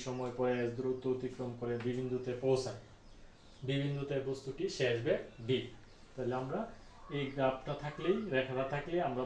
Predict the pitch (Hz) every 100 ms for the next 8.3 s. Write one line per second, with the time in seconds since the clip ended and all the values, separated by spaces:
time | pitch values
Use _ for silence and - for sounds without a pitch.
0 | 120 120 127 135 190 226 - - - -
1 | 123 120 120 117 160 220 - - - -
2 | 120 117 117 113 131 - - - 123 123
3 | 131 113 107 - - - - - - 127
4 | 147 143 151 180 139 131 - 139 143 139
5 | 135 120 120 - - - - - - 120
6 | 123 127 127 131 - 143 143 139 127 120
7 | - - - - - - - - - -
8 | - 123